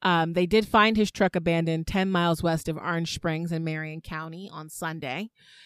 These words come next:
They found blonde hair on the steering wheel and a ripped Trojan condom wrapper on the floor.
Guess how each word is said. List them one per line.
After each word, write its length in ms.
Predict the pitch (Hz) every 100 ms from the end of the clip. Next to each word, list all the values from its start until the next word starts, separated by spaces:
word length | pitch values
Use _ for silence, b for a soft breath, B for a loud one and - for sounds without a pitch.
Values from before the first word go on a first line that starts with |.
| B _
They 100 | 185
found 320 | 180 185 165 160
blonde 340 | 160 180 262
hair 200 | 226 185
on 140 | 165 156
the 80 |
steering 480 | 147 151 147 143 143
wheel 280 | 131 135 147
and 120 | -
a 80 | 151
ripped 280 | 147 196 214
Trojan 440 | - 208 196 180
condom 420 | 170 185 185 160 147
wrapper 320 | 127 - 139
on 140 | 131
the 100 | 139
floor. 520 | - 160 147 147 175